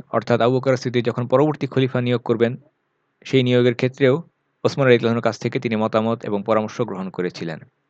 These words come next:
এবং সেই ক্ষেত্রে ওমরকে নিয়োগ করার পক্ষে পরামর্শ দিয়ে ওসমান রাদিয়াল্লাহু আনহু তিনি বলেছিলেন যে, "আল্লাহর কসম করে আমি বলছি, ওমরের সম্পর্কে আমি যা জানি, অর্থাৎ তার ভেতরের অবস্থা তার বাইরের অবস্থার থেকেও আরও উত্তম এবং তার মতো আর কেউ হয় না।"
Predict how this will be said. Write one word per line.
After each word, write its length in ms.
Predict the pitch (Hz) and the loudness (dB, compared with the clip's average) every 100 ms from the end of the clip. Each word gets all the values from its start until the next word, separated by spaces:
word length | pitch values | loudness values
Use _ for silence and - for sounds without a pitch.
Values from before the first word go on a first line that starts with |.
| _ - | _ -4
এবং 180 | 104 | -4
সেই 160 | 110 120 | 0 -2
ক্ষেত্রে 380 | 120 120 120 117 - | -2 0 0 0 -2
ওমরকে 400 | 120 139 131 120 | 0 0 0 -2
নিয়োগ 220 | 117 117 | -2 -2
করার 200 | - 113 | -2 0
পক্ষে 320 | 107 123 - 127 | 0 -2 -2 0
পরামর্শ 380 | 113 107 101 | 2 0 -2
দিয়ে 340 | 110 98 95 - - _ | -6 -4 -4 -6 -14 _
ওসমান 200 | 107 117 | -10 -2
রাদিয়াল্লাহু 300 | 110 104 113 | 0 0 -2
আনহু 60 | 101 | -6
তিনি 140 | 107 | -4
বলেছিলেন 560 | 101 104 110 110 107 107 | -2 -2 -2 -2 -4 -4
যে, 140 | - | -2
"আল্লাহর 240 | 92 101 95 | 0 0 -2
কসম 300 | 117 - 117 | -4 -6 -4
করে 160 | 110 | -2
আমি 120 | 101 98 | -2 0
বলছি, 400 | 101 98 98 92 _ - _ _ | -2 -2 -8 -10 _ -20 _ _
ওমরের 300 | 120 117 117 | -2 2 2
সম্পর্কে 480 | 110 107 107 104 - | 0 -4 -4 -4 -2
আমি 180 | 101 104 | -2 -2
যা 200 | 101 98 | 0 0
জানি, 360 | 101 98 107 147 _ _ - | 0 -2 -4 -8 _ _ -10
অর্থাৎ 300 | 104 - 107 | -6 -4 -2
তার 180 | - 104 - - - _ _ _ _ - | 2 2 0 -14 -20 _ _ _ _ -2
ভেতরের 420 | 120 120 139 127 | 2 4 6 6
অবস্থা 460 | 104 110 - 131 160 | 4 0 -4 -6 -4
তার 140 | - 98 | -2 2
বাইরের 380 | 104 113 131 127 | 4 6 6 4
অবস্থার 360 | 113 - 117 | 2 -2 -4
থেকেও 360 | - 127 127 107 | -2 -2 0 0
আরও 300 | - 107 101 | 0 0 0
উত্তম 380 | 87 - 90 80 104 _ _ _ _ _ _ _ - | -2 -6 -8 -8 _ _ _ _ _ _ _ _ -4
এবং 180 | 101 101 | -2 2
তার 180 | 117 | 2
মতো 320 | 120 110 135 - | 2 -2 -6 -6
আর 120 | 113 | -8
কেউ 180 | - 107 | -4 -4
হয় 180 | 92 85 | -4 -6
না।" 180 | 80 | -8